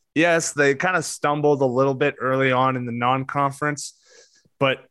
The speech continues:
a seven and five record against ranked teams is nothing to joke about. A winning record away from home is also im-, very impressive. And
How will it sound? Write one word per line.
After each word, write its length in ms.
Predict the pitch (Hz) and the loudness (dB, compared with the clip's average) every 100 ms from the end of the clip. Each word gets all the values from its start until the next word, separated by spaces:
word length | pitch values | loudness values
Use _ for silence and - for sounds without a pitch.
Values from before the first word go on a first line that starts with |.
| - | -6
a 80 | 165 | -4
seven 420 | - 196 180 165 | 0 2 2 0
and 160 | 143 - | -4 0
five 380 | 147 147 123 | 0 0 -2
record 320 | 127 139 147 131 | -4 -2 -2 -2
against 320 | 117 110 - | -4 -8 -8
ranked 360 | 117 123 123 - | -2 -2 -4 -8
teams 480 | 127 127 127 123 - | -6 -4 -4 -8 -8
is 300 | 120 117 110 | -4 -4 -4
nothing 800 | 117 117 123 135 135 131 123 127 _ _ _ | -4 -2 0 0 0 0 -2 -6 _ _ _
to 160 | - 113 | -2 -2
joke 300 | 101 123 127 | 2 2 2
about. 500 | 120 123 120 117 - - | 0 2 2 0 -4 -4
A 60 | |
winning 460 | 107 110 143 143 127 | -2 0 0 2 2
record 460 | 131 131 135 127 113 | 2 2 2 2 -2
away 360 | 104 113 127 | -2 0 0
from 280 | 127 131 117 | 0 -4 -4
home 420 | 107 117 123 127 - | 0 2 2 0 -4
is 140 | 104 | -8
also 440 | 104 110 - 120 117 | -2 -2 0 0 0
im-, 160 | 117 110 | -4 -2
very 280 | 123 123 | 2 2
impressive. 680 | 120 117 120 120 120 120 117 - - - - _ _ _ _ _ _ - | 0 0 -2 0 0 0 -2 -16 -20 -20 -20 _ _ _ _ _ _ -4
And 840 | 120 117 113 113 110 110 107 104 | 0 0 0 0 0 0 -2 -6